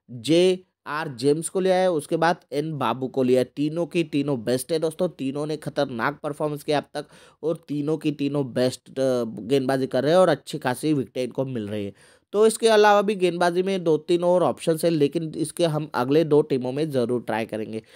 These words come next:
कंटिन्यू पर क्लिक कर लेना, देख लेना कैप्टन और वाइस कैप्टन किसे बना सकते हैं। तो देख सकते हैं यहाँ पे मैंने इस टीम का कैप्टन आपको हाईलाइट करके ज़रूर दिखाऊंगा। इस टीम का कैप्टन जैसे कि आप देख पा रहे हैं, मैंने बनाया है, अ, बी जॉर्ज को यहाँ इस टीम का कैप्टन बनाया है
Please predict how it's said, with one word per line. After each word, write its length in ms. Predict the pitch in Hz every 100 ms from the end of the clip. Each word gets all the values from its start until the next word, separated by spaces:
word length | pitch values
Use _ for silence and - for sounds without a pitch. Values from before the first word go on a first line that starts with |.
| - -
कंटिन्यू 380 | 170 185 214 214
पर 160 | 214
क्लिक 220 | 196 185 -
कर 100 | 185
लेना, 260 | 190 190
देख 240 | 180 151 170
लेना 180 | 170
कैप्टन 460 | 170 131 113 170 165
और 80 | 170
वाइस 180 | 160 160
कैप्टन 300 | 160 180 156
किसे 220 | 156 160
बना 200 | 156 156
सकते 260 | 151 -
हैं। 100 | 165
तो 100 | 165
देख 260 | 151 131 135
सकते 260 | 165 - 170
हैं 40 |
यहाँ 160 | 156 156
पे 160 | 165 165 - _ -
मैंने 260 | 143 175
इस 120 | 175 160
टीम 100 | 147
का 140 | 160
कैप्टन 640 | 156 113 113 - 160 156 - _ -
आपको 300 | 147 - 180
हाईलाइट 600 | - 117 127 147 170 -
करके 300 | 165 151 165
ज़रूर 320 | 139 131 143
दिखाऊंगा। 440 | 135 139 143 156
इस 140 | 156 147
टीम 160 | 139 135
का 140 | 147
कैप्टन 540 | 143 - 110 - 151 143
जैसे 280 | 139 135
कि 100 | 143
आप 120 | 139 131
देख 260 | 113 110 -
पा 140 | 143
रहे 140 | 147 165
हैं, 100 | 190 - _ _
मैंने 280 | 123 139 147
बनाया 380 | 143 127 127 139
है, 200 | 147 160
अ, 1040 | 160 _ _ 131 - _ _ - 135 131
बी 360 | 131 127 180 185
जॉर्ज 460 | 143 143 135 165 -
को 240 | 190 196
यहाँ 400 | 175 170 170 170
इस 240 | - 151
टीम 140 | - 143
का 120 | 151
कैप्टन 420 | 143 107 - 151
बनाया 300 | 156 160 170
है 80 | 180